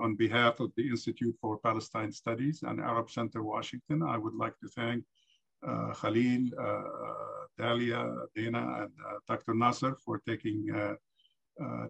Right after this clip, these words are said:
time to, to join us today and help shed some lights, uh, on, on these issues. I would like to, uh,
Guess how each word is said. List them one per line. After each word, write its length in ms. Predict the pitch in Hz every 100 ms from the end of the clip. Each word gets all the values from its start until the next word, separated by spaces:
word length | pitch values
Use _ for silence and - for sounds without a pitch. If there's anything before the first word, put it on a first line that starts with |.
| -
time 440 | 123 123 123 127 -
to, 300 | 117 110 107
to 80 | 110
join 360 | 92 120 120 113
us 160 | 107
today 480 | 113 104 110 120 123
and 160 | 110 101
help 200 | 113 107
shed 280 | - 113 110
some 240 | - 110 107
lights, 420 | 110 107 - -
uh, 280 | 113 101 101 -
on, 260 | 117 107 107 -
on 160 | 107
these 200 | 107 101
issues. 420 | - - 104 98 110
I 80 | 117
would 220 | 117 120
like 260 | 131 127 - 123
to, 320 | 120 117 110
uh, 180 | 107